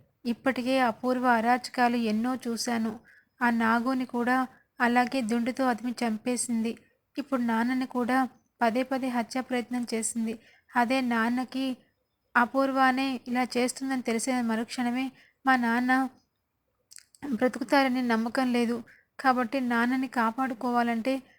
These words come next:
నాన్న పక్కన ఉంటే నాన్నని కాపాడగలుగుతాను. అలా కాదని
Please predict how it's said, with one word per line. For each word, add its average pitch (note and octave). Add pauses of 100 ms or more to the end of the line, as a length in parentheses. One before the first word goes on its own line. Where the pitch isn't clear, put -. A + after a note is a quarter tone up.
(200)
నాన్న A#3+
పక్కన B3+ (160)
ఉంటే A#3
నాన్నని A#3+
కాపాడగలుగుతాను. A3+ (460)
అలా A#3+ (160)
కాదని B3